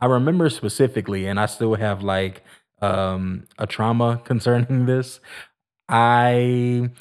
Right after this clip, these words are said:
made a gingerbread house in, like, third,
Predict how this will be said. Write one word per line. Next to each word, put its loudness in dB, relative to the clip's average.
made 2
a 0
gingerbread 0
house -6
in, -2
like, -4
third, 0